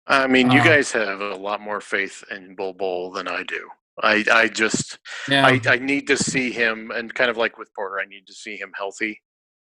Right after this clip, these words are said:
Speaker 1: for the full
Speaker 2: Yeah.
Speaker 1: season. I, I, I mean, all we have seen is a handful of, of seeding games with him, basically. Um,
Speaker 2: Yeah.
Speaker 1: and it's,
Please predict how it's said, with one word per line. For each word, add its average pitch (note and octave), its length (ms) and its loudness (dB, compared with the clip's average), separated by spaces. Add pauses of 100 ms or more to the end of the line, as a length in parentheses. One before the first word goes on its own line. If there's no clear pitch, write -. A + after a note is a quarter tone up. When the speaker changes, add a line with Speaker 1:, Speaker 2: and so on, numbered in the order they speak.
(120)
Speaker 1:
for A2+ 120 -2
the G#2 200 4
full - 160 2
Speaker 2:
Yeah. G#2 60 2
Speaker 1:
season. G#2 520 -2
I, G#2 300 -2
I, A#2 180 2 (340)
I A#2 60 0
mean, A#2 220 4
all A2+ 140 8
we B2+ 160 8
have A#2+ 100 6
seen A2+ 280 -2
is G#2 120 -2
a G#2 60 -2
handful G#2 540 -4
of, G2 540 -2
of - 160 -4
seeding G#2 360 0
games G#2 360 -2
with A2 100 -4
him, A#2 280 -2 (100)
basically. - 520 0 (760)
Um, G#2+ 420 6
Speaker 2:
Yeah. A#2+ 60 0
Speaker 1:
and G#2+ 580 2
it's, - 640 -6